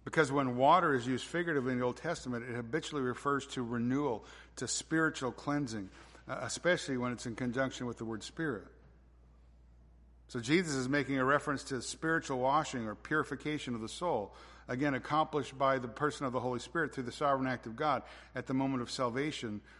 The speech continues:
That's what's required to enter into or belong to the kingdom.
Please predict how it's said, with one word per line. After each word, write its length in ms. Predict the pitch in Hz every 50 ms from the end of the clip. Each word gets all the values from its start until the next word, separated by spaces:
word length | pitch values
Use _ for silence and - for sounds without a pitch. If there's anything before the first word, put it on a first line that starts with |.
| - - -
That's 260 | 131 143 151 151 -
what's 260 | 131 143 139 135 -
required 600 | 120 123 113 - - 151 156 151 143 135 127 -
to 120 | - 147 139
enter 280 | 147 143 139 131 131
into 240 | 143 147 131 - 127
or 80 | 117 107
belong 300 | 117 120 123 131 135 120
to 60 | 117
the 100 | 110 110
kingdom. 480 | - - 170 165 131 104 92 92 -